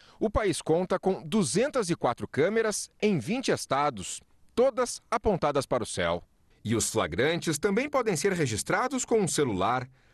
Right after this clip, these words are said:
Sites que discutem o assunto costumam reunir vídeos e fotos para os amantes da astronomia.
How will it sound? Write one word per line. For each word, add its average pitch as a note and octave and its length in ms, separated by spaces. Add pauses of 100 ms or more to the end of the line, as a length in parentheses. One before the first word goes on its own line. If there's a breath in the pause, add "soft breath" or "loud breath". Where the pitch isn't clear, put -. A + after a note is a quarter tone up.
(100)
Sites C#3 680
que F3+ 100
discutem G#3+ 640
o D#3+ 100
assunto G3 560
costumam C#4 460
reunir C3+ 380
vídeos E3 500
e A2 60
fotos G3+ 560
para A3+ 240
os G#3 100
amantes D#3+ 580
da C3 140
astronomia. F2 800